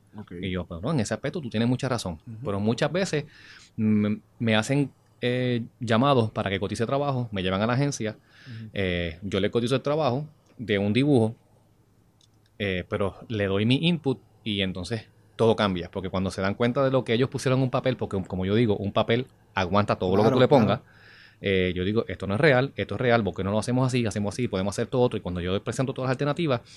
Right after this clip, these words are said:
Speaker 2: se dan cuenta de que por la, por el camino que yo lo estoy llevando es mucho más fácil, mucho más,
Speaker 1: Ujú.
Speaker 2: eh, conveniente,
Speaker 1: Ujú.
Speaker 2: es más real, es, tiene, tiene mucho más alternativas. Y entonces ahí entra mi input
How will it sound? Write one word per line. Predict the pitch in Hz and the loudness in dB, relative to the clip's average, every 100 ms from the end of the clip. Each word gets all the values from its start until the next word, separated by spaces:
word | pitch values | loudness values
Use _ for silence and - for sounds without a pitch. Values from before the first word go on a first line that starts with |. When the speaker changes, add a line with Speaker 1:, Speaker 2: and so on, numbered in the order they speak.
| - - | -20 -12
Speaker 2:
se | - | 0
dan | 101 107 | 0 2
cuenta | 139 147 | 0 2
de | 120 | 2
que | 104 95 - - - - _ - | 2 0 -2 -20 -20 -20 _ -4
por | - 113 | 2 6
la, | 107 104 117 | 6 4 2
por | 117 110 | 0 2
el | 107 104 95 | 2 0 0
camino | 110 120 | 2 2
que | 147 | 2
yo | 151 | 2
lo | |
estoy | 147 151 | 2 2
llevando | 151 151 127 | 4 4 4
es | 110 | 2
mucho | 117 120 | 2 0
más | 127 | 0
fácil, | - 107 110 101 | 0 -2 0 0
mucho | 107 107 | 0 2
más, | 110 113 - | 2 0 -4
Speaker 1:
Ujú. | 127 117 | -8 -2
Speaker 2:
eh, | 104 | -2
conveniente, | - 113 110 104 101 101 - 98 | 0 2 2 4 4 2 0 -2
Speaker 1:
Ujú. | 123 156 - - | -4 -8 -6 -2
Speaker 2:
es | 107 | 2
más | 120 117 | 4 4
real, | 113 107 104 104 | 4 6 6 4
es, | 104 | 0
tiene, | - 104 101 104 - | -2 -2 -2 -4 0
tiene | 127 | 4
mucho | 135 135 | 4 4
más | 127 | 2
alternativas. | 120 120 123 107 98 92 _ _ _ _ _ _ _ - | 2 2 0 2 0 0 _ _ _ _ _ _ _ -2
Y | 131 113 104 | 4 6 4
entonces | 95 98 143 - _ - | 2 0 0 -2 _ 0
ahí | 113 127 156 | 4 6 6
entra | 156 | 4
mi | 151 156 | 4 4
input | 170 156 110 | 2 0 -4